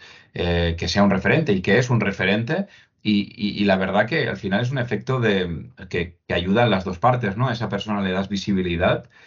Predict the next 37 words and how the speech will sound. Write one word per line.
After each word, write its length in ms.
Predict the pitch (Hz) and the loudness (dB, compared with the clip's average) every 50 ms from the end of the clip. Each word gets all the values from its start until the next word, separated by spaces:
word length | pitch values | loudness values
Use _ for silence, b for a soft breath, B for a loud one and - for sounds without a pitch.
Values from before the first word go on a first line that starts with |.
| b b b b b | b b b b b
y 80 | - 98 | 2 4
luego 200 | 98 98 107 120 | 6 6 6 6
también 300 | 127 120 110 104 104 101 | 4 4 4 4 4 4
haces 340 | 98 95 95 - - 123 - | 4 2 2 2 0 0 2
que, 280 | - 120 104 95 - | 2 2 2 2 0
que 100 | - 101 | -2 -2
una 380 | 95 92 92 92 95 95 92 - | -2 0 0 2 4 2 2 4
propia 260 | 101 104 101 131 123 | 2 2 4 4 4
persona 300 | 113 104 90 101 113 127 | 2 2 0 0 0 0
sea 140 | 123 127 123 | 2 4 4
un 100 | 113 104 | 4 4
embajador 480 | 95 92 85 - 87 85 85 95 101 98 | 4 2 0 0 0 0 2 2 2 2
de 80 | 104 | 4
la 120 | 98 92 90 | 2 4 4
marca 340 | 95 98 101 - 156 151 | 4 2 2 0 -4 -2
para 140 | - 104 95 | 0 0 0
una 140 | 98 104 98 | 0 -2 -2
posición 400 | 95 95 - - 92 101 95 87 | -4 -6 -10 -10 -10 -8 -8 -8
concreta, 420 | 87 87 85 87 87 85 87 82 | -8 -10 -8 -6 -8 -6 -6 -6
¿no? 220 | 82 107 143 - b b b b b b b b b | -6 -6 -8 -10 b b b b b b b b b
Eh, 240 | - 90 90 92 - | -4 -2 -2 0 2
en 100 | 98 101 | 2 2
eso 160 | 110 110 139 123 | 2 2 0 0
creemos 380 | 131 127 127 123 120 117 - 120 | 2 4 4 6 6 4 4 4
mucho 340 | 123 131 - - - 160 | 2 2 2 0 0 0
y 80 | 143 113 | 2 2
la 120 | 101 95 | 2 2
verdad 180 | 95 92 98 101 | 2 2 2 2
que 200 | 113 120 113 107 | 2 2 0 2
vais 220 | 95 98 95 95 | 0 -2 -2 -2
a 40 | - | -2
tener 180 | 101 107 98 101 | -2 0 2 2
la 80 | 98 | 0
posibilidad 360 | 95 98 - - 92 90 92 101 | 0 0 -4 -4 -2 2 2 2
de 100 | 98 95 | 2 2
poder 180 | 95 92 90 | 0 -2 -2
hacerlo, 440 | 90 90 - 92 90 98 98 98 | -2 -2 -2 0 2 2 2 0